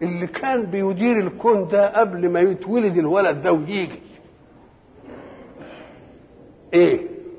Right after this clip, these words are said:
ما، ما فيش حاجه. يبقى اذا موضوعيه اتخاذ الولد عبث، لانه لم يزد شيء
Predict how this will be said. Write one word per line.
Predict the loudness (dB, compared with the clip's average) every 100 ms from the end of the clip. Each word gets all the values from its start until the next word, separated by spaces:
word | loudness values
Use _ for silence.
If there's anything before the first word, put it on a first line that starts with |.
| -20 -20 -20 -20 -18
ما، | -14 -14 -16 -18 -18
ما |
فيش | -16 -14 -10
حاجه. | -8 -10 -12 -20 -20 -6
يبقى | -6 -4 -2
اذا | 0 0 -2 -4 -2
موضوعيه | 0 2 2 4 6 6 6 4 2 0 -2
اتخاذ | -4 -6 -2 2 4
الولد | 4 4 4 2
عبث، | 0 -2 -4 -14 -18 -18 -18 -20 -20 -20 _ _ _ _ _ _ _ _ -18
لانه | -8 -2 2
لم | 4 4
يزد | 6 4 2
شيء | -4 2 4 4 0 -10